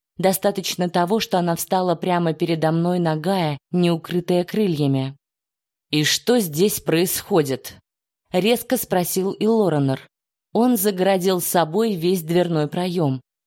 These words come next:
Драконесса резко развернулась к нему, перепугалась еще больше, задрожала. «Милочка»,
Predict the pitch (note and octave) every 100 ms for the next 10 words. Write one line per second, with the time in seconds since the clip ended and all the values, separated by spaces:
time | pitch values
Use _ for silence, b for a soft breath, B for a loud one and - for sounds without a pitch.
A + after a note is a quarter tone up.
0 | _ _ _ _ - G#3 G#3 A3 G#3+ A3+
1 | A3 - G#3+ A3+ A3+ - G3 G3 F3 F#3+
2 | G3 G3+ G#3+ - G#3 A3+ A3+ G3+ D#3+ F#3
3 | F3+ G3+ G3 G#3 G3+ G3 - F#3+ - G#3+
4 | F3+ A#3 G3+ - D#3 F3 F3+ G#3 G3+ G#3
5 | A3 D3+ C#3+ C#3+ _ _ _ _ _ _
6 | - D3 D#3 G#3+ G3 - - C#3 B2+